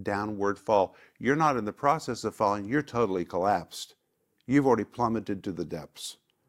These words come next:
And he says to them, "Remember from whence thou art fallen." Well, if you are among those that has walked away from the power of God, maybe not on purpose, maybe you just got busy.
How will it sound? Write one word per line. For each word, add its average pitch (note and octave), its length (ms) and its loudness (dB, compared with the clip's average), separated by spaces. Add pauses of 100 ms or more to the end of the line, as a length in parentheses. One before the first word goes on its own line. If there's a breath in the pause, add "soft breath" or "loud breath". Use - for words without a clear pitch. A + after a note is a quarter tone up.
(720)
And G#2 140 -4
he B2+ 100 -2
says B2+ 360 -2
to A#2+ 100 -2
them, G#2+ 260 -4
"Remember A#2 500 -4
from A#2 240 -8
whence F#2+ 280 -6
thou F#2+ 260 0
art F2+ 260 -2 (360 soft breath)
fallen." F#2 480 -2 (340 soft breath)
Well, A2 260 4
if C3 280 -2
you D3+ 320 0
are G#2+ 180 2
among G2+ 360 -2
those G2 680 -2 (840)
that A#2 140 4
has G#2+ 180 -4
walked B2 320 2
away G#2+ 220 2
from A2 180 -8
the G2+ 80 -8
power F#2 340 -4
of G2 120 -12
God, E2+ 320 -6 (180)
maybe D#3 260 -4
not D#2+ 200 -6
on D2+ 100 -10
purpose, F2+ 400 -10
maybe G#2 200 -4
you A#2 60 -2
just A#2 200 -8
got C3+ 180 -4
busy. C#3 320 -6